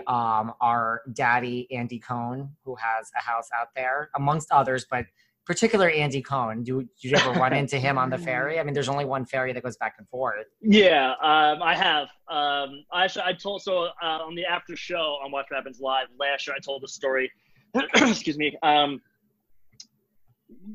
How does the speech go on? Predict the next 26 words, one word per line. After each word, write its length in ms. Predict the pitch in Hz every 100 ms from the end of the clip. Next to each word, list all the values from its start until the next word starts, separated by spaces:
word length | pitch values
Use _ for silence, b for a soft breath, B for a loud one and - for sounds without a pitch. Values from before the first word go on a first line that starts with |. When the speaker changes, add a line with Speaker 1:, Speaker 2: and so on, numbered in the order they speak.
| 220
Speaker 2:
we, 280 | 220 233 214
we 80 | 202
get 180 | 220 214
these, 320 | 202 165 -
you 120 | 226
know, 320 | 180 156 151 147
for 80 | 202
the 100 | 190
people 280 | 233 214
that 260 | 202 165 -
have 200 | - 156
houses 380 | - 156 160 143
over 180 | 143 131
at 100 | 123
the 100 | 120 -
beach, 420 | 147 127 - - _ _ _ -
um, 500 | 139 131 127 127 123
they'll 360 | 151 160 165 147
get 360 | 135 151 139 123 - - _
U 200 | 160 170
P 240 | 156 165 147
S, 460 | 143 139 - - -
Amazon 440 | 139 135 139 127
packages 720 | - 131 131 120 131 120 -
sent 320 | - 143 135
to, 500 | - 143 131 127 120